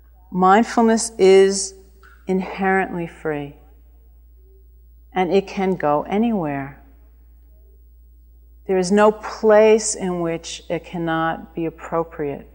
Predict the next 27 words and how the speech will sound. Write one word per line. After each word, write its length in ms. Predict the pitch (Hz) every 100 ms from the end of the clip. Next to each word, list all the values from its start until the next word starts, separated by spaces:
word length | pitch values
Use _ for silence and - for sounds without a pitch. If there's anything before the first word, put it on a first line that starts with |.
| - -
in 180 | 165 151
which 340 | 151 147 -
we 100 | 170
cannot 600 | 160 - 170 165 170 170
be 120 | 170 160
aware, 560 | 160 156 156 151 143 - - - - - - -
and 120 | -
we 100 | 170
cannot 480 | 160 180 165 160 160
experience 960 | 165 - - 160 156 156 156 156 - - - - -
the 80 | 160
power 500 | - - 160 160 165
of 300 | 156 170 156
that 260 | 151 139 -
awareness. 800 | 165 165 175 202 165 139 - - - - - - -
That 220 | 185 208
is 180 | 240 202
why 280 | 190 175
mindfulness 680 | 175 175 170 175 180 170 170
is 180 | - 156
really 300 | 160 165 165
the 100 | 160
heart 320 | - 160 156
essence 440 | - 156 - 151 -
of 240 | - 143
our 100 | 147
practice. 800 | 147 - 165 175 - 135 - -